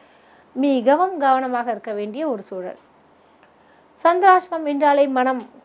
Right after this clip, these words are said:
கொஞ்சம் அலைபாயும் என்று சொல்லலாம், மனம் ஒரு பேதலிக்கும் என்று சொல்லலாம், அல்லது மனம் ஒரு நிலையான விதத்தில் இல்லாமல் இருக்கலாம். ஆதலால்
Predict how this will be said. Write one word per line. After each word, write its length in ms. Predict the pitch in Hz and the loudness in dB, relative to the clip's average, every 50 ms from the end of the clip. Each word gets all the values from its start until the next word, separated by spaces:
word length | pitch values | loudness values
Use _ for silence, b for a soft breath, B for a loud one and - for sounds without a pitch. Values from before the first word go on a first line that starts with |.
| - - | -6 -2
கொஞ்சம் 300 | 254 254 254 262 247 247 | 0 0 2 0 0 2
அலைபாயும் 500 | 233 233 247 247 233 254 247 240 240 247 | 2 2 2 2 2 2 2 2 0 -2
என்று 160 | 247 226 233 | -6 -8 -8
சொல்லலாம், 360 | - 262 247 247 254 254 247 | -8 -6 -4 -2 -2 -2 -2
மனம் 300 | 240 247 247 254 247 240 | -2 -2 -2 -2 -4 -4
ஒரு 160 | 233 233 226 | -4 -4 -2
பேதலிக்கும் 520 | 214 240 240 247 247 254 240 240 - 262 247 | 0 2 2 2 0 -2 -4 -6 -6 -4 -6
என்று 160 | 247 233 240 | -6 -6 -8
சொல்லலாம், 320 | - - 247 247 254 269 | -8 -6 -2 0 0 0
அல்லது 320 | 269 254 247 240 233 240 226 | 2 2 2 2 0 -2 -4
மனம் 320 | 233 240 247 254 262 240 | -2 -2 -2 -2 -4 -4
ஒரு 120 | 233 226 | -6 -4
நிலையான 760 | 208 233 269 302 330 359 349 339 330 330 330 311 285 262 240 220 226 247 - _ - - - - - _ | -2 0 0 0 2 0 -2 -4 -4 -4 -4 -4 -4 -4 -6 -6 -10 -16 -20 _ -20 -20 -20 -20 -18 _
விதத்தில் 380 | 247 254 247 262 254 - 262 | -6 -4 -2 -2 -2 -2 -4
இல்லாமல் 400 | 233 233 240 254 254 254 247 247 | -4 -4 -2 0 0 0 0 -2
இருக்கலாம். 500 | 240 226 226 220 - 240 247 277 302 330 | -2 -4 -4 -4 -2 -2 -2 -2 -2 -4
ஆதலால் 640 | 320 254 233 233 220 214 214 214 233 262 277 262 226 | -4 -2 -2 -2 -2 0 0 2 4 4 2 2 -2